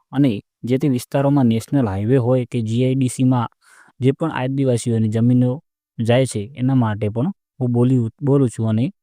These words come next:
અવાજ પણ ઉઠાવ્યો હતો. અને આવું બધું કહીને આપણા ચૈત્રભાઈ વસાવા તેમની ફોર્ચ્યુનરમાં પરત રવાના થયા.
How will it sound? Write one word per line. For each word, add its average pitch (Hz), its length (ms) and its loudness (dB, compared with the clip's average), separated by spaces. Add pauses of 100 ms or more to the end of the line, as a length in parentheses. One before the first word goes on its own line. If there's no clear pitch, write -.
(160)
અવાજ 127 300 2
પણ 139 160 -2 (100)
ઉઠાવ્યો 127 460 0
હતો. 98 240 -8 (880)
અને 143 280 2 (1400)
આવું 139 240 4
બધું 131 240 2
કહીને 127 340 2 (140)
આપણા 120 320 -4
ચૈત્રભાઈ 117 540 -2
વસાવા 107 300 -2
તેમની 110 260 0
ફોર્ચ્યુનરમાં 104 760 -2 (260)
પરત 143 240 0 (320)
રવાના 113 440 2
થયા. 95 300 -6